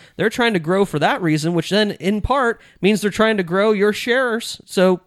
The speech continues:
everyone wins. But the, the long-term reality is that you have to trust, even during the bad times, that the long-term process of investing works. It has, and we're planning on it working for the rest of the future.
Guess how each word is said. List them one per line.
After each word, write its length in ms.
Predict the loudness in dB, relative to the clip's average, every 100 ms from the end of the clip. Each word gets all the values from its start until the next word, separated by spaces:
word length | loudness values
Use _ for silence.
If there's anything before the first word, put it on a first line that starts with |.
| -6
everyone 400 | 0 2 4 4
wins. 400 | 2 0 -4 -14 -18 -20 -20 _
But 140 | -2 0
the, 220 | 0 -2 -6
the 280 | 0 0
long-term 720 | 4 4 4 0 -4 -2 0 0
reality 440 | 2 2 0 -2
is 360 | -4 -6 -8 -8
that 260 | -10 -10 -18 _
you 180 | -4 -4
have 460 | -2 0 2 0 -2
to 100 | -8
trust, 500 | -2 2 2 0 -6
even 240 | -6 -4
during 200 | -2 -2
the 80 | -2
bad 340 | 2 2 2
times, 520 | -2 -2 -4 -6 -10 -14 -20 -6
that 160 | -2
the 120 | 0
long-term 1000 | -2 0 2 2 2 -2 -4 -2 -2 -4
process 760 | -8 0 2 2 0 -4 -4 -4
of 100 | -8
investing 720 | -8 -2 -2 -2 -6 -10 -10 -8
works. 540 | -2 0 -2 -10 -16
It 100 | -10
has, 580 | -2 0 0 -2 -6 -12 -20 _ _
and 320 | -10 -6 -6 -10 _ _ -16 -2
we're 200 | 0 2
planning 380 | 2 2 2
on 140 | 0 0
it 80 | 0
working 300 | -2 -2 -4
for 100 | -2
the 100 | -2
rest 220 | -2 -4
of 40 |
the 80 | -8
future. 400 | -6 -6 -8